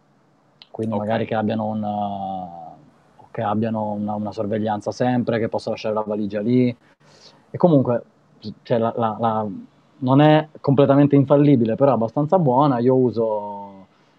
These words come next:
Speaker 1: eh, valigione e catena da bici co-, attaccata al letto. Un po'
Speaker 2: Ah,
Speaker 1: punk,
Speaker 2: wow.
Speaker 1: però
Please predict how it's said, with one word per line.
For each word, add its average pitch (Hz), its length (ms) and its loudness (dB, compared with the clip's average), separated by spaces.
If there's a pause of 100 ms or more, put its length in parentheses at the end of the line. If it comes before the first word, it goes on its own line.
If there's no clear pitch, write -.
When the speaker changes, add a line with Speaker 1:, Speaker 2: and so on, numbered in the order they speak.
(160)
Speaker 1:
eh, 92 420 -12 (360)
valigione 139 840 4 (460)
e 113 420 -4
catena 131 360 -2
da 131 120 2
bici 127 400 0
co-, 123 120 0
attaccata 117 460 -4
al 113 100 -2
letto. 110 540 -6 (800)
Un 170 120 -4
po' 190 100 4
Speaker 2:
Ah, 185 40 2 (240)
Speaker 1:
punk, 165 160 4
Speaker 2:
wow. 147 80 4
Speaker 1:
però 123 580 0